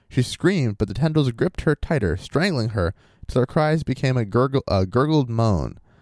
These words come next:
The contraction of the tendrils re-, um, caused the fluid of the tree to stream down its trunk, mingled with, quote, "the blood and oozing viscera of the victim," which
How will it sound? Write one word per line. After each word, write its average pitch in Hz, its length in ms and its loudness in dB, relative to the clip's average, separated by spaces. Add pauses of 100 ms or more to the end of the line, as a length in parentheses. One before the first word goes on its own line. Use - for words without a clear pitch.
(360)
The 120 120 2
contraction 185 480 -2
of 190 60 2
the 165 60 0
tendrils 156 540 2
re-, 113 240 2 (140)
um, 95 220 0
caused 160 340 0
the 120 60 -2
fluid 190 320 0
of 160 60 -6
the - 60 0
tree 127 200 0
to 120 100 -4
stream 175 380 -4
down 160 200 2
its 139 120 -8
trunk, - 360 -2 (380)
mingled 147 440 0
with, 117 340 2
quote, 123 400 0 (500)
"the 120 140 -2
blood 127 520 2
and 143 220 0
oozing 185 480 2
viscera 139 440 2
of 92 260 2
the 131 80 -4
victim," 107 500 -2 (640)
which - 400 -6